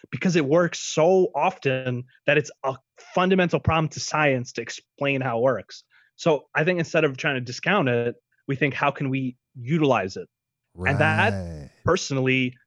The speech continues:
Speaker 1: is where we get into shamanism. So the place-, placebo effect largely functions around a few different factors. There's a good amount of research about what makes a placebo effect happen. Firstly, there's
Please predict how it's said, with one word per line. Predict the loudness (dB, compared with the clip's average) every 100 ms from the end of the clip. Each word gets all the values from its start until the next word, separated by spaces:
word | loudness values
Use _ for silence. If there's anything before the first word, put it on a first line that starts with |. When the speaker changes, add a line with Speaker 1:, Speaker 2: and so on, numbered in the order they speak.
| _ _ _ -2
Speaker 1:
is | 2 2 0
where | 0 2
we | 2 2
get | 2 2 -2
into | -6 -6 -12 -6 -4 -4
shamanism. | -4 -4 -4 -8 -12 -18 -20 _ _ _ _ _
So | -2 0
the | 0
place-, | -2 -6 -8 -10
placebo | -6 -2 0
effect | 2 0 -2
largely | 0 2 2 0 -4
functions | -4 -4 -4 -4 -4 -4
around | -2 -2 -2 -6 -12 _ _
a | -10
few | -2
different | 0 0 -2
factors. | 0 0 -2 -6 -6
There's | -4 -2
a | -2 -2
good | -4 -6
amount | -2 -2
of | -2
research | -4 -6 -10 -6
about | -4 -4 -6
what | 0 0 0
makes | -6 -8
a |
placebo | -12 -8 -6 -6
effect | -6 -8
happen. | -8 -10 -8 -10 -12 _ -20 _ _ -2
Firstly, | 0 0 -2
there's | 0 0